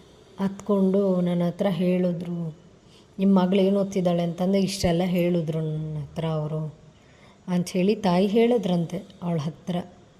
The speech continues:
ಆ ಅನುಷ್ಕಾ ಅನ್ನೋ ಹುಡುಗಿ ಹತ್ರ. ಹೇಳಿದ ತಕ್ಷಣ ಅವಳಿಗೂ ಭಯ ಆಗಿ,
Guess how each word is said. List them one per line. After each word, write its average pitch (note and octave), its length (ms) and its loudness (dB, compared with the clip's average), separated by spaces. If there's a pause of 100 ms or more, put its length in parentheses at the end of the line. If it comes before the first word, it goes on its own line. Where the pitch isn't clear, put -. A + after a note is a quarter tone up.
(280)
ಆ F3 480 -4
ಅನುಷ್ಕಾ F#3 380 -2
ಅನ್ನೋ E3+ 260 0
ಹುಡುಗಿ D#3+ 300 -2
ಹತ್ರ. E3 320 -6 (760)
ಹೇಳಿದ F#3+ 280 2
ತಕ್ಷಣ F#3+ 460 -2
ಅವಳಿಗೂ F#3+ 420 4
ಭಯ F3 320 2 (340)
ಆಗಿ, F3 420 0